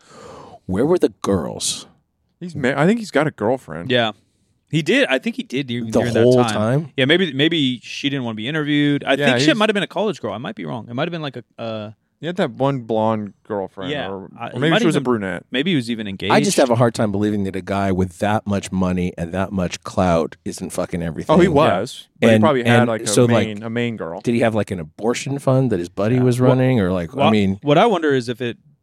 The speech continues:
Speaker 3: didn't tap into the celebrityhood, 'cause he was hanging out with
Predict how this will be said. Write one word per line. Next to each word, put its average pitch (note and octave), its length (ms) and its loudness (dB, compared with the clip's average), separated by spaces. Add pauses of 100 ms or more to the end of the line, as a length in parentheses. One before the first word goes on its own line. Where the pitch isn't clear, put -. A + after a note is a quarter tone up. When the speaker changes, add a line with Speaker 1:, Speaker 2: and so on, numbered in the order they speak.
Speaker 3:
didn't B2 260 -6
tap B2+ 240 -4
into A2 140 -8
the G2+ 80 -12
celebrityhood, A2 640 -6
'cause B2+ 100 -6
he C#3 80 0
was D3+ 240 2
hanging B2+ 220 -6
out A2 140 -6
with G#2 180 -14